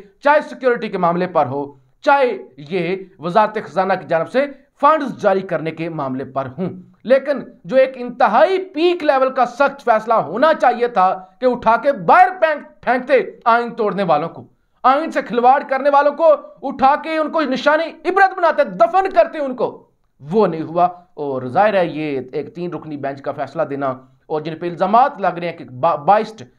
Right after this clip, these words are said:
बाइस्ड जजेस हैं, उनके लिए शायद ये इतना आसान नहीं था। लेकिन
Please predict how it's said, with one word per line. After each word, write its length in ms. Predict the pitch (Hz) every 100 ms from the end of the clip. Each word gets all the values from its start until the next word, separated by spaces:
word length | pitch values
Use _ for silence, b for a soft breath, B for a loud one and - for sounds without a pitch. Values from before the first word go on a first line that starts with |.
| _ _
बाइस्ड 340 | 170 180 151
जजेस 320 | 120 143 156 135
हैं, 300 | 123 - _ -
उनके 220 | 190 151
लिए 120 | 143
शायद 360 | 143 139 139 123
ये 40 |
इतना 260 | 135 - 143 131
आसान 340 | 127 - 127 123
नहीं 200 | 110 117
था। 160 | - 139
लेकिन 420 | 262 262 202